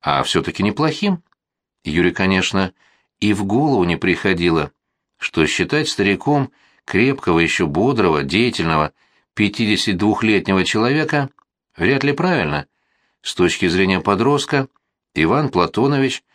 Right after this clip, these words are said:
впрочем, как и Ковалевский и Щукин, были безнадежными стариками.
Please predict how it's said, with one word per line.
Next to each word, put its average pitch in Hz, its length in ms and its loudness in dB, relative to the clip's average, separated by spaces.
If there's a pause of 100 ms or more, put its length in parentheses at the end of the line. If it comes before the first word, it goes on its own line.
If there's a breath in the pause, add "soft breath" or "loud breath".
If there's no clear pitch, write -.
(440)
впрочем, 87 480 0
как 90 220 -2
и 85 60 2
Ковалевский 85 800 0
и - 20 -4
Щукин, 131 540 0 (280)
были 76 300 2
безнадежными 80 800 0
стариками. 123 720 -2